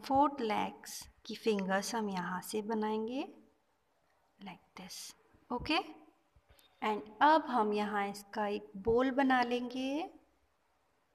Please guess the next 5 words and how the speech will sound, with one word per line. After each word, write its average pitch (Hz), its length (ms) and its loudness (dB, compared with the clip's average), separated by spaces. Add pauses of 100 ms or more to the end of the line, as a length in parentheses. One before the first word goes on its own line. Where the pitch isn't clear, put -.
(220)
मिल्क 214 460 0
वाला, 214 340 4 (540)
ठीक - 280 -8
है, 320 180 0
like 214 340 0